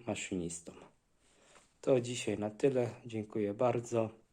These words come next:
Jest to film, y, który jest skierowany do widzów mojego kanału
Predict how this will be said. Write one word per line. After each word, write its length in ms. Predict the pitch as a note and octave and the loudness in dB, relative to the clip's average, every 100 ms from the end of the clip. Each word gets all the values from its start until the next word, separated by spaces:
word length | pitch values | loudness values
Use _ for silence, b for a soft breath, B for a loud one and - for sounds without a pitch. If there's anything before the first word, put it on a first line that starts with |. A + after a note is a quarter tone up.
| _ B B B B | _ B B B B
Jest 240 | C#3+ - | 4 4
to 80 | B2+ | 2
film, 480 | A2+ - A#2 A2+ A2 | 0 0 2 2 2
y, 460 | A#2 A2 G#2+ A2 A2 | 4 4 4 2 0
który 180 | - A#2 | -2 0
jest 120 | G#2+ | -2
skierowany 520 | - A2 G#2+ G#2+ G#2+ | 0 0 0 0 0
do 160 | G#2 G#2 | 0 0
widzów 500 | A2 A2 - G#2 - | 0 -2 -4 -8 -4
mojego 380 | G#2+ G#2+ G#2 G#2 | -4 -2 -2 -2
kanału 580 | G#2+ A2 G#2+ G2+ F#2 | -2 0 2 2 0